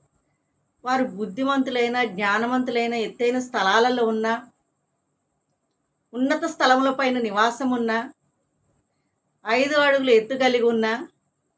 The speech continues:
ఇక్కడికి వచ్చిన శూషాను కోటలో కూడా అందమైన వారు, స్త్రీలు, కన్యకలు, యవనస్తులు, సుందరమైన వారు, ఇంతమంది ఉన్నా కానీ ఎస్తేర్ని ప్రేమించిండు.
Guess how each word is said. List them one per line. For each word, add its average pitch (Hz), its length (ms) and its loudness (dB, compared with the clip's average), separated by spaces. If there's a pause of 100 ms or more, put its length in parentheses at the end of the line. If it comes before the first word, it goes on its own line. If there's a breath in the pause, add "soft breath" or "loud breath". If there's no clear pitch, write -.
(720)
ఇక్కడికి 302 360 -2
వచ్చిన 294 240 -2
శూషాను 269 520 -4
కోటలో 262 340 -2
కూడా 226 500 -2 (1300)
అందమైన 277 560 2
వారు, 226 380 2 (1160)
స్త్రీలు, 254 720 2
కన్యకలు, 247 540 2
యవనస్తులు, 220 840 -2 (1080)
సుందరమైన 262 540 4
వారు, 202 180 4
ఇంతమంది 269 720 0
ఉన్నా 269 300 4
కానీ 254 220 0
ఎస్తేర్ని 226 520 0
ప్రేమించిండు. 220 800 0